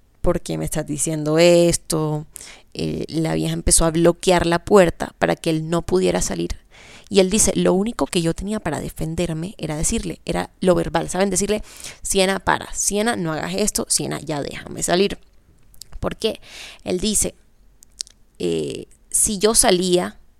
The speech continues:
ella iba a empezar a gritarme enfrente de todos. Y todos iban a pensar que fui yo el que hice algo". Él dice, "Yo pienso que nadie le cree a un hombre,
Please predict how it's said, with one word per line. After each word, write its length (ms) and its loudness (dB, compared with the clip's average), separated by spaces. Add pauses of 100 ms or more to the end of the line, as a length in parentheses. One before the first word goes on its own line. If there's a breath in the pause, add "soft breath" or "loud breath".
(720)
ella 220 2
iba 140 0
a 20 2
empezar 500 -2
a 80 0
gritarme 720 -4
enfrente 500 -6
de 120 -4
todos. 520 -2 (340 loud breath)
Y 60 -16
todos 500 0
iban 260 -2
a 40 -4
pensar 520 -8
que 120 -8
fui 300 -12
yo 240 -4 (100)
el 240 -8
que 240 -10
hice 460 -8
algo". 400 -6 (260)
Él 140 -4
dice, 340 -4 (480 loud breath)
"Yo 80 -2
pienso 320 0
que 220 -2
nadie 560 -2
le 140 -4
cree 320 -4
a 100 -4
un 160 -4
hombre, 420 -6